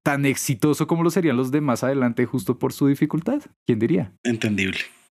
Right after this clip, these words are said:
Speaker 1: Y curiosamente ahora todo el mundo es masoquista, yay.
Speaker 2: Sí, tal cual.
Speaker 1: ¿Ya has jugado algún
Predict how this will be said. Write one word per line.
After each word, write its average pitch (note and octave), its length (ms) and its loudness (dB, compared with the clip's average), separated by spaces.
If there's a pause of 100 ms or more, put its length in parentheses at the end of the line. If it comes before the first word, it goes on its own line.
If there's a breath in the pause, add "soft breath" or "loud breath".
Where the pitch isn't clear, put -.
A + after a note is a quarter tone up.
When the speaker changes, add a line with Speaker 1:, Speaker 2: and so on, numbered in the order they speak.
(120)
Speaker 1:
Y A2 100 -4
curiosamente B2 680 2
ahora G#2 200 0
todo G2+ 140 0
el G2 40 0
mundo G2 160 -2
es F#2+ 80 -2
masoquista, F#2 460 -4
yay. A2 280 -2 (1900 loud breath)
Speaker 2:
Sí, B3+ 500 0
tal C#3+ 220 -2
cual. C3+ 380 -2 (100)
Speaker 1:
¿Ya D3+ 160 4
has D3 100 0
jugado D#3 280 2
algún D3+ 720 0